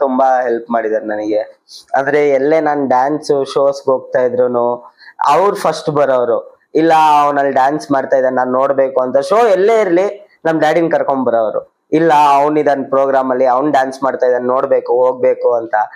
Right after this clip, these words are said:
ಆಮೇಲೆ ಎಲ್ಲೇ ಶೂಟ್ಗೆ ಹೋದ್ರು ಅಷ್ಟೇ ಅವ್ರು ಜಾಸ್ತಿ ಸಪೋರ್ಟ್ ಮಾಡೋರು,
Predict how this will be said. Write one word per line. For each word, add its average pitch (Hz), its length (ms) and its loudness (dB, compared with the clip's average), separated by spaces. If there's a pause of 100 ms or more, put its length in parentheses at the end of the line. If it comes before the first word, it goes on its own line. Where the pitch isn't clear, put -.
(280)
ಆಮೇಲೆ 156 300 0
ಎಲ್ಲೇ 156 240 2
ಶೂಟ್ಗೆ 170 360 -2
ಹೋದ್ರು 147 320 2
ಅಷ್ಟೇ 131 680 -2
ಅವ್ರು 151 280 2
ಜಾಸ್ತಿ 147 320 2
ಸಪೋರ್ಟ್ 135 400 -2
ಮಾಡೋರು, 117 600 -2